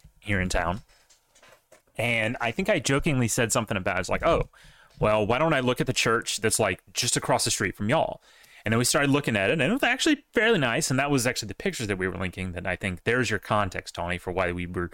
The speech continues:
posting random pictures of people. Um, and it looked pretty nice. And I know, I just, for some reason, it just caught my eye. I was like, "Oh, there's, like, reviews of it." I was like, "Who reviews a church?" And I looked through it, and I started thinking,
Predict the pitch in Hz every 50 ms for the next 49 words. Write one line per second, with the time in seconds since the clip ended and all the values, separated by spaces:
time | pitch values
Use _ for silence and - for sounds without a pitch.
0 | - - - - - _ _ - - 110 - - 101 95 90 92 95 98 95 95
1 | 90 - 107 - - 98 80 87 - - 87 - - 90 92 - _ _ _ _
2 | - - _ _ _ _ _ _ - 117 113 107 104 101 98 95 95 92 - _
3 | _ _ _ _ _ _ _ _ _ _ _ _ _ _ _ _ _ - - -
4 | 131 131 131 127 123 123 127 - 151 196 208 - 240 202 170 160 147 - - _
5 | - - - _ _ _ _ _ - 175 190 208 214 214 240 247 139 175 214 214
6 | 175 160 160 160 - 233 226 - - - - - 214 - - - 269 254 196 190
7 | 170 147 156 147 160 - - 180 143 131 135 135 156 214 240 208 170 151 147 123
8 | - - 175 170 131 117 117 120 160 147 127 110 113 101 101 135 220 254 180 120
9 | 104 92 90 95 95 92 92 - 92 92 - - - 196 240 330 359 285 170 214
10 | 214 190 151 110 90 - - 175 202 143 95 - - - _ - - - - -
11 | - _ - 143 156 175 165 - 196 196 160 151 - - - _ _ _ _ -
12 | - 233 359 480 466 - 311 226 - - 254 269 254 - 160 113 -